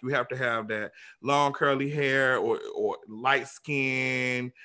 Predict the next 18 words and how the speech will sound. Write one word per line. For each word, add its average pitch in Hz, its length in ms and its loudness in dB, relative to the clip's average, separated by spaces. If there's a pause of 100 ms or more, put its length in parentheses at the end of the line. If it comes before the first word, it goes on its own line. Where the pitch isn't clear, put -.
(920)
blah, 135 140 4
blah, 131 120 4
blah. 123 260 6
You 143 160 4
know 156 100 2
what 143 80 4
I'm 151 60 -4
saying? 143 160 -2
Certain 147 300 2
shaped 135 300 2
noses 127 680 2
and 117 220 -4
lips 131 420 2
and 123 100 -4
all 117 140 -2
sort 175 200 -2
of 170 100 -6
things. 127 400 -4